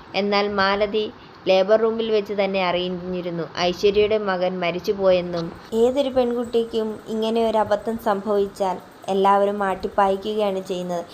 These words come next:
എന്നാൽ അപ്പോഴും തന്നെ തൻ്റെ സഹോദരിയായി കൂടെ ചേർത്ത് നിർത്തിയ തൻ്റെ കൂടപ്പിറപ്പ് ഇന്നില്ല എന്നറിഞ്ഞതും, ഉം, മാലതിക്ക് ഒട്ടും തന്നെ വിശ്വസിക്കാനോ അത് ഉൾക്കൊള്ളാനോ അവൾക്കായില്ല. അവൾ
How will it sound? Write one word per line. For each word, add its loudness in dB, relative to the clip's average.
എന്നാൽ 2
അപ്പോഴും 2
തന്നെ 0
തൻ്റെ 2
സഹോദരിയായി 2
കൂടെ 2
ചേർത്ത് 0
നിർത്തിയ -4
തൻ്റെ 0
കൂടപ്പിറപ്പ് 0
ഇന്നില്ല -2
എന്നറിഞ്ഞതും, -2
ഉം, -8
മാലതിക്ക് 0
ഒട്ടും -4
തന്നെ 0
വിശ്വസിക്കാനോ -4
അത് 2
ഉൾക്കൊള്ളാനോ 2
അവൾക്കായില്ല. 0
അവൾ 2